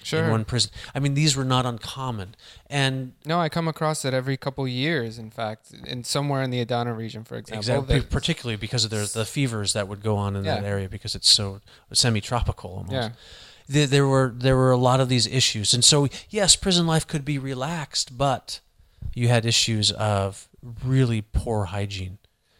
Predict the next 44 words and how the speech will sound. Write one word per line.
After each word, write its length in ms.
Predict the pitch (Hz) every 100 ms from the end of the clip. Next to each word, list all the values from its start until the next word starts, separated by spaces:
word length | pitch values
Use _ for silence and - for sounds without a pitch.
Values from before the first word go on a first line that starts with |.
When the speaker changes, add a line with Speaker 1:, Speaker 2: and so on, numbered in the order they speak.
| _ -
Speaker 1:
Well, 160 | 156 143
okay, 160 | -
Speaker 2:
and 80 | 120
Speaker 1:
so 60 | 117
Speaker 2:
overcrowding. 540 | 107 - 117 98 92
Speaker 1:
with 140 | - 151
the 120 | 170
issue 260 | 175 - 151
of 140 | -
poor 240 | - 156 131
hygiene, 640 | 151 160 143 123 117 123
I 80 | 117
mean, 320 | 120 117 -
of, 160 | 131
of 160 | 123 127
course, 220 | 147 131
hygiene 520 | - 135 143 139 139
also 380 | 135 139 139 127
fall, 380 | 123 - 123 120
well, 160 | 120 120
it's 180 | 120
a 40 | -
very 180 | 131 127
loaded 380 | 123 131 127 123
term. 400 | - 131 131 127
It 80 |
falls 340 | - 131 123 123
into 140 | 123
this 140 | 117 -
category 560 | - 123 120 120 120
of 100 | 117
trying 360 | - 120 117 117
to 280 | - 117 113 - - - _
discipline 500 | 135 - 127 127 120
people 360 | 120 113 120 120
and 100 | 120
regulate 460 | 123 123 117 113
people 400 | - 113 120 120
and 80 | 117
make 220 | 123 117
them 120 | 127
Speaker 2:
Okay. 80 | 101
Speaker 1:
clean. 380 | 87 143 143 139
Nevertheless, 800 | 156 180 151 143 165 147 147